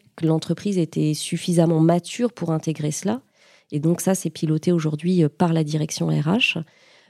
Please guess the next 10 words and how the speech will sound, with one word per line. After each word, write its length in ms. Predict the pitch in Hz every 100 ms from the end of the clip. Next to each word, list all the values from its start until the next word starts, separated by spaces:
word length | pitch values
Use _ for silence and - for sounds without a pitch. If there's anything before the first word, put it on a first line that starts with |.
| _ _ _ -
On 480 | 170 165 160 160
a 80 | 170
intégré 540 | 175 175 185 175 196 214
également, 540 | 170 160 170 196 190
euh, 40 |
deux 240 | 156 180 180
ans 100 | 190
après 220 | 180 185
mon 160 | 180 170
arrivée, 480 | 165 165 175 202